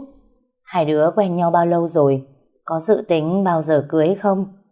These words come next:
"Dạ, con với ảnh quen nhau hơn nửa năm. Chuyện cưới thì con chưa quyết định gì cả, thưa bác." "Mới quá nửa năm thôi à?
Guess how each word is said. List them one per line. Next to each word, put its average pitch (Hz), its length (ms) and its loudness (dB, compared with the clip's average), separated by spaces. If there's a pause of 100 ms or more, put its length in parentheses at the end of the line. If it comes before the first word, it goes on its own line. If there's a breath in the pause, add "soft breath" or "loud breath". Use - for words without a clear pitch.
(460)
"Dạ, 143 480 -4
con 180 160 -2
với 160 120 -4
ảnh 156 240 -6
quen 170 220 -4
nhau 175 180 -4
hơn 175 240 0
nửa 165 160 2
năm. 165 320 -4 (460 soft breath)
Chuyện - 180 -2 (100)
cưới 160 240 2
thì 208 160 2
con 170 200 -4
chưa 185 100 -2
quyết 226 200 0
định 160 180 -2
gì 143 260 0
cả, 147 280 -4 (140)
thưa 175 200 -2
bác." 208 200 -2 (800)
"Mới 160 640 0
quá 160 200 -8
nửa 196 220 4
năm 170 280 -2
thôi 180 200 2
à? 135 240 -2